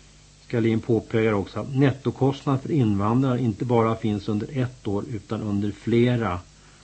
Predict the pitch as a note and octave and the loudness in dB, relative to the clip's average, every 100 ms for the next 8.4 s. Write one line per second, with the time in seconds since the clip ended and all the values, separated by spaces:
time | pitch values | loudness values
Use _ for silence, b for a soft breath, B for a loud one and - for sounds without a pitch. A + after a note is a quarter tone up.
0 | b b A#2+ G2+ G#2 A#2+ A#2+ B2 C3 A2+ | b b -8 -6 0 4 4 2 0 -2
1 | C3 - - A2 A2 B2 B2+ B2+ G#2 - | -2 -4 0 2 4 4 2 0 -4 -4
2 | F#2+ G1+ G#2+ G#2+ - - - - - - | -10 -10 -10 -12 -18 -20 -20 -20 -20 -20
3 | - b b b b b - G#2+ G2+ B2 | -20 b b b b b -14 -12 -4 -2
4 | A2+ C3+ A#2+ - B2+ B2+ C3 - A#2 - | 4 4 4 2 2 2 -2 -4 -4 -2
5 | A#2 A2+ A2+ G#2+ G#2+ A2 A2 G#2 A2+ - | -2 0 -2 -2 0 0 -2 -2 -4 0
6 | B2 A#2+ - B2 C3 A2+ A2+ A#2+ G2+ G#2+ | 2 0 -2 -6 -2 0 4 4 4 2
7 | A2 C3 - - - - - A2+ G2 G#2 | 0 -2 -10 -20 -20 -20 -8 -4 -4 -4
8 | G2 G2+ B2 C#3+ | -2 0 0 -2